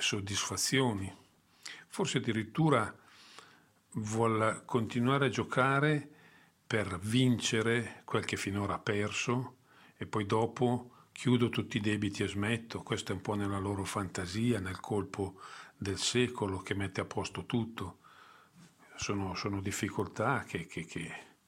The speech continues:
portano a non voler smettere.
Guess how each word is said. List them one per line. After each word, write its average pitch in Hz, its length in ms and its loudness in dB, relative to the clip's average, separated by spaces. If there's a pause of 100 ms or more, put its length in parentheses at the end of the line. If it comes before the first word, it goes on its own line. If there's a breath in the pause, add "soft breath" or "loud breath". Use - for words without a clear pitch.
(560 soft breath)
portano 92 800 -4 (1120 soft breath)
a - 80 -4
non 101 220 -2
voler 95 420 0
smettere. 82 760 -8